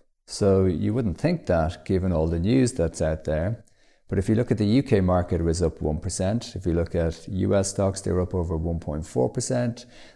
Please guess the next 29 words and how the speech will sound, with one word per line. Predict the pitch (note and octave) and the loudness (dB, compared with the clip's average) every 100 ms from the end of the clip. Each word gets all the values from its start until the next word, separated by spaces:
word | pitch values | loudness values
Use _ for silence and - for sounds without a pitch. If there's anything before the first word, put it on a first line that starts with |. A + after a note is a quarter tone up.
| - | -2
and | |
the | G2+ | -2
Chinese | - A2+ G#2 G2 | 2 2 2 0
market | F#2+ F2+ F#2 E2 | 0 0 0 -4
was | E2 F2 | -4 -2
up | E2 - | -2 -2
one | F#2 F#2 | -2 -2
point | - F2 D#2+ | -2 -6 -4
seven | - E2+ F2+ | -4 -2 -2
percent. | F2 - D2+ D2 - - - - | -6 -6 -6 -6 -10 -18 -20 -14
So | - | -6
you're | G2 | -2
probably | B2 A#2+ G#2+ F2+ | 2 2 2 2
asking, | F#2 F#2+ - F2+ F2 F#2+ | 2 0 0 0 0 -2
"Why | F#2+ F2+ F2+ | -2 0 2
is | E2+ F2 - | 2 0 0
that?" | D2 D2+ D#2 - - - - | -2 -2 -4 -10 -20 -20 -8
And | F2+ G#2 | 0 2
on | A2 | 2
to | A2 | 2
Sheldon's | A2 G2+ G2+ G2 | 4 4 6 2
point, | - G#2+ G#2 G2 - | 0 2 2 0 0
this | A2+ - | 0 0
is | A#2+ | -2
to | - | -4
do | G#2+ G#2 G2+ F#2+ | 0 2 2 2
with | F2 F2+ F#2 - - - - | 0 2 0 -2 -14 -20 -4
expectations | G#2+ - - G2+ - - F#2 - F2+ E2+ | -2 -2 0 0 2 2 2 2 -2 -2
around | F2 E2+ E2 D#2+ | -2 0 0 -2